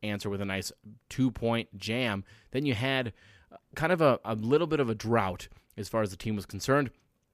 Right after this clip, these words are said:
And just like that, we are going to overtime because Jazz Gaming was never able to build a big enough lead, and they let the Knicks stay in it. Now, Knicks Gaming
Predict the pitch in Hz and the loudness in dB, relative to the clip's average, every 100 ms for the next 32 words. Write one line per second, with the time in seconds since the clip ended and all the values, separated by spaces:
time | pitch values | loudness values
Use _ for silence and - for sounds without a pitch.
0 | _ _ - 113 104 127 139 135 104 113 | _ _ -8 -2 0 0 0 0 0 0
1 | 98 95 _ _ - 110 110 110 107 107 | -2 -4 _ _ -8 -6 -4 -6 -4 -2
2 | 104 107 - - - - 127 123 117 110 | 0 -2 -6 -10 -4 4 6 6 2 0
3 | 95 90 90 - - 104 - 160 151 113 | -4 -4 -8 -12 -12 -8 0 2 4 2
4 | 101 - _ - 110 104 - 110 107 98 | -4 -14 _ -6 -4 -2 -2 -2 -2 -4
5 | 95 95 113 127 131 110 110 107 90 107 | -6 -2 2 4 2 2 0 -2 -2 -2
6 | 104 95 92 95 95 82 80 62 104 117 | -2 -6 -6 -4 -4 -6 -8 -4 0 0
7 | 90 - 90 87 98 107 - - 107 104 | -2 -6 -6 -4 -2 -2 -4 -8 -2 0
8 | 98 - - - - 104 98 - 143 139 | 0 -4 -10 -12 -4 -2 -2 -2 0 0
9 | 92 - - _ - - 113 101 - _ | 0 -8 -20 _ -20 -6 -4 -4 -6 _
10 | _ 127 143 - 147 135 131 117 | _ 0 0 0 0 2 2 -2